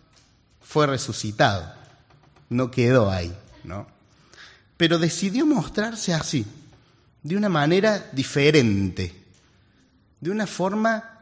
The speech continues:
en que nadie, a través de méritos propios o de tener un lugar de prestigio, iba a poder reconocer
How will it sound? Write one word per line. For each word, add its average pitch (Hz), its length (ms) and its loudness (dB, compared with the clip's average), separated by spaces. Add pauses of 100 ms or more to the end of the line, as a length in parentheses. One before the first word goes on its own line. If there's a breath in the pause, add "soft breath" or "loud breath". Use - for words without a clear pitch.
en 147 200 -2
que 147 140 -2
nadie, 101 640 -2 (680 soft breath)
a 127 160 -8
través 135 680 -2 (1000)
de 107 200 -8
méritos 135 520 -6
propios 180 840 -8 (460 soft breath)
o 110 120 -8
de 107 120 -2
tener 117 360 -4
un 143 220 -2
lugar 113 680 -2 (400 soft breath)
de 113 160 -4
prestigio, 151 800 -6 (200)
iba 175 200 -8
a 151 80 -8
poder 135 380 -6
reconocer 113 880 -6